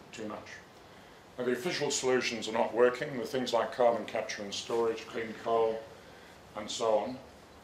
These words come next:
Uh, we're locking in high carbon infrastructure today, which will mean our emissions are locked in if we don't do something about it.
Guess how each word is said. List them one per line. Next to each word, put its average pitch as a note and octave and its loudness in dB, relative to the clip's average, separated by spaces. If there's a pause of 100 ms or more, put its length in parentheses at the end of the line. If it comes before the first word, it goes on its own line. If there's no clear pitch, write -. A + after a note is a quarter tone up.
(380)
Uh, A2 2
we're A2+ 0
locking B2 2
in A#2 2
high A#2 4
carbon G#2+ 0
infrastructure - -4
today, A#2+ 4
which - -8
will G#2+ -6
mean G#2+ -4
our G#2+ 0
emissions G#2+ -6
are G2+ 2
locked G2+ -2
in A#2+ -4
if - -12
we G2+ -4
don't G2+ -4
do G2 -10
something F#2+ -4
about A2+ -2
it. - -10